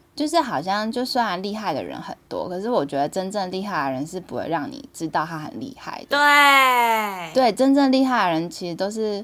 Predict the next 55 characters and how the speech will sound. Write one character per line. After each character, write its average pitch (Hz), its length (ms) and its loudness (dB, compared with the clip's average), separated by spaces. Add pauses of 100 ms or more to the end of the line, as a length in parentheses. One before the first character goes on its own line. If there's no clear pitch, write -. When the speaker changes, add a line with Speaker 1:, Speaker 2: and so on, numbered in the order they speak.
(140)
Speaker 1:
深 208 240 -2
藏 160 220 -6
不 120 160 -10
露 147 220 -2
型 - 220 -16 (120)
的， - 80 -16
他 220 120 -4
们 220 80 -2
都 220 80 2
不 156 200 -6
会 190 160 2
轻 190 260 -6
易 185 200 -6
露 175 200 2
的。 415 80 6
Speaker 2:
他 - 0 -
才 381 200 2
不 220 120 -4
会 277 300 -2
要 269 160 4
刻 269 200 -2
意 262 140 0
展 185 260 -2
露 214 160 0
出 202 280 -10
来。 190 120 -4
Speaker 1:
对， 311 120 0
对， 339 140 2
对， 311 140 2
对， 311 140 0
对， 294 180 0
对， 285 180 -2
对， 240 280 2
所 247 160 -4
以 269 40 0
我 196 120 0
觉 151 100 -6
得 156 100 0
那 220 120 -2
边 196 220 -4
的， 151 260 -2
就 233 100 -6
是 240 80 0
我 214 160 2
新 165 320 -4
去 - 220 -8
的 - 140 -8
那 156 140 -4
间 151 200 -6
教 143 180 -6
室， - 160 -16
大 156 160 -6
家 143 80 -4
都 127 120 -8
是 135 100 -10